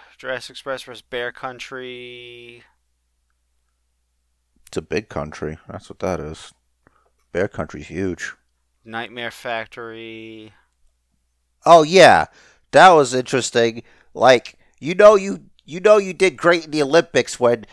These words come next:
Speaker 2: you're just an Olympic medalist. And then it's like,
Speaker 1: Yeah.
Speaker 2: you can read the graphic where you got the bronze. <laughs> But then,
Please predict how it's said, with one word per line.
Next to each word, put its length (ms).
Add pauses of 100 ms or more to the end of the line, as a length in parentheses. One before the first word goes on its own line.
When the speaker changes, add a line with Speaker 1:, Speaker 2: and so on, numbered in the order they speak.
(120)
Speaker 2:
you're 160
just 260
an 60
Olympic 480
medalist. 580 (1300)
And 100
then 140
it's 340
like, 260
Speaker 1:
Yeah. 180
Speaker 2:
you 60
can 140
read 160
the 120
graphic 440
where 120
you 120
got 220
the 60
bronze. 800
<laughs> 40 (1300)
But 200
then, 80